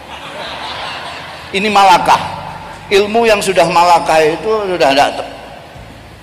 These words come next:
seperti kiai-kiai itu kalau pidato jarang dalil, jarang. Jadi titenane, kalau orang kok pidato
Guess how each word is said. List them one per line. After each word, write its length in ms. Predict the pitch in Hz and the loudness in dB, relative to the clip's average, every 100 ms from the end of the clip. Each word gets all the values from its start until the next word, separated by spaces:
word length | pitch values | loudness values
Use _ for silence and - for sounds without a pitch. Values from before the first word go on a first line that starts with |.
| - - - - - | -20 -20 -20 -20 -20
seperti 480 | - 165 165 170 185 175 170 - - - - - - - - - | -20 -6 -6 -4 -4 -4 -6 -12 -18 -20 -20 -20 -20 -20 -20 -6
kiai-kiai 640 | 180 175 175 170 170 170 170 | -2 0 -2 -2 0 0 -2
itu 120 | 180 | -4
kalau 240 | 165 165 160 - - - - | 0 0 -2 -6 -16 -16 -10
pidato 560 | 160 127 110 - 147 - - - | -8 -2 -4 -4 -8 -10 -14 -14
jarang 480 | 113 117 147 156 131 | -8 0 0 0 -4
dalil, 320 | 117 131 160 156 | -4 -2 -4 -4
jarang. 320 | 120 110 107 - - - - - - - - - - | -4 -4 -8 -16 -18 -20 -20 -20 -20 -20 -20 -20 -10
Jadi 160 | - 160 | -6 -4
titenane, 960 | 190 170 165 151 139 131 - - - | -2 0 2 4 2 -2 -6 -12 -12
kalau 320 | - 143 165 160 | -4 0 2 2
orang 160 | 175 | 2
kok 160 | 170 - | 0 -4
pidato 640 | 165 123 110 113 170 170 | -4 -2 -2 -2 -4 -4